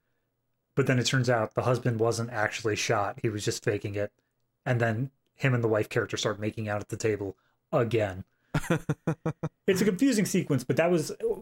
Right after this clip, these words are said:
Speaker 1: right before the gunshot was fired, felt like the closest they were getting to the fashionista character being someone that would be cared for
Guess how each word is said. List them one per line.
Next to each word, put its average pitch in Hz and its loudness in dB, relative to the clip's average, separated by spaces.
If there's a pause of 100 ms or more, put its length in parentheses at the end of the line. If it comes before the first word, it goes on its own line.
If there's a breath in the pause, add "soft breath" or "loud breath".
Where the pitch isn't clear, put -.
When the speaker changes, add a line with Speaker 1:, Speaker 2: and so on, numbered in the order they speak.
Speaker 1:
right 147 0
before 185 2
the 147 2
gunshot 131 2
was 120 0
fired, 113 2
felt 123 0
like 120 0
the - 0
closest 127 0
they 131 4
were 117 0
getting 110 0
to 107 -4 (320)
the 120 -4
fashionista 120 0
character 107 -2
being 107 0 (580)
someone 127 2
that 110 0 (320)
would 113 0
be 117 0
cared 113 0
for 127 0